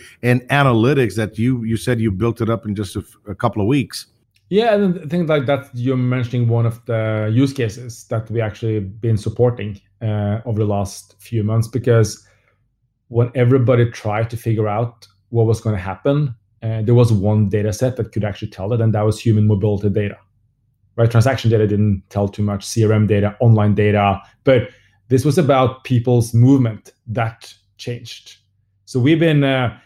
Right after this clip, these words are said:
Speaker 2: we've, we've been informing mayors that have been using this dashboard on a daily basis. And it has informed if they decided to, um, put in place, um,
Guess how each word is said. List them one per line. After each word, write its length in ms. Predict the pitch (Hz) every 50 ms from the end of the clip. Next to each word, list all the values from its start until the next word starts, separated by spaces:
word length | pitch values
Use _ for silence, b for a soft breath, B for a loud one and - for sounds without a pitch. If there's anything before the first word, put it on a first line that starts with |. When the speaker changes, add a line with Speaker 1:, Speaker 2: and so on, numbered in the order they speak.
| B B B B B _
Speaker 2:
we've, 240 | 110 123 143 139 135 135 120
we've 140 | 135 147
been 120 | 131 151 151
informing 600 | 131 123 117 - 120 120 117 117 113 113 113 113
mayors 500 | 117 120 131 123 110 107 110 101 - -
that 80 | -
have 60 | 110 104
been 120 | 113 113
using 300 | 110 117 110 117 120 110
this 180 | 107 107 98 -
dashboard 600 | - 113 104 110 - - - 113 107 107 107 - -
on 120 | 127 117 113
a 60 | 107
daily 260 | 104 110 104 104 104
basis. 720 | 92 113 113 101 98 - 127 - 123 - - - - _ _ -
And 80 | 147
it 160 | 170 175 -
has 280 | 113 107 123 131 127 -
informed 600 | - 131 120 117 - - 120 117 117 117 117 117 117 -
if 220 | 147 135 135 -
they 120 | - 120
decided 680 | 110 110 104 - - - 131 143 147 123 123 117 113 - - _ _
to, 460 | - - - 117 110 113 110 104 104 b b b b b b b _ _ _ -
um, 720 | 120 113 110 110 107 107 107 107 107 104 104 104 110 120 - - -
put 120 | - 120
in 140 | 117 117 117
place, 380 | 113 - 117 113 113 110 - -
um, 680 | 117 110 110 110 107 107 107 107 104 101 107 120 117